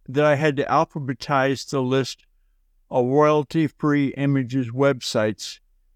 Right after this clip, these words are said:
and make that available as a free download. That's right, free, as in no email sign up, no cost play, just it's free. And the link is in the show notes. If you go to the guy r cook report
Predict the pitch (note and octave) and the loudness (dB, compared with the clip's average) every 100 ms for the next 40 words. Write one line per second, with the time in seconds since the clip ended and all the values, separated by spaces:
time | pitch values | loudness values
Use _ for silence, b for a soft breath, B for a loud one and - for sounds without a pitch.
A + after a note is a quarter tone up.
0 | _ _ - C3+ C#3+ - D#3+ C#3+ B2+ C3 | _ _ -4 2 0 2 2 2 2 2
1 | C#3 C#3 C3 C3+ B2 B2 A#2+ - E3+ D#3 | 2 0 0 0 0 -2 -4 -2 0 2
2 | D#3 C3+ D3 C#3+ B2 G#2 G2 C3+ D#3 - | 2 2 2 2 0 -2 0 2 2 0
3 | C#3+ - _ F3 E3+ E3 D3 _ _ - | 0 -2 _ 0 2 2 -2 _ _ -4
4 | C#3 C#3+ D#3 D3 B2+ B2 D3+ E3 D3+ D#3+ | 2 2 2 0 0 2 2 2 0 0
5 | D#3+ D#3+ - E3 D3+ D3+ D3+ F3 C#3+ C#3 | 0 0 -2 0 0 0 -4 -4 -4 -4
6 | - D3+ D3+ C#3+ - _ _ D#3+ D3 C#3 | -2 0 0 -2 -12 _ _ 0 2 2
7 | C#3 _ _ _ _ _ _ - D3+ C#3 | -2 _ _ _ _ _ _ -2 0 0
8 | - _ _ _ _ C3+ B2+ - - D#3 | -4 _ _ _ _ -2 -2 -2 2 4
9 | G#2+ - B2+ C3 C3 D3 E3 E3+ C#3+ E3 | 2 -4 -4 -2 0 0 0 -2 -2 -2
10 | D3+ C#3 - G3+ F#3+ D#3+ D#3+ - - _ | -2 -4 0 0 2 0 -2 -4 -20 _
11 | _ _ _ - - D3+ C3+ D3+ D3 C3+ | _ _ _ -10 -4 -2 2 4 4 -2
12 | A#2+ C3 C3+ C#3+ C3+ C#3+ - F#3+ F3+ E3 | -2 2 2 2 2 0 0 -4 -2 -4
13 | C3 - C3+ D3+ | -4 0 0 0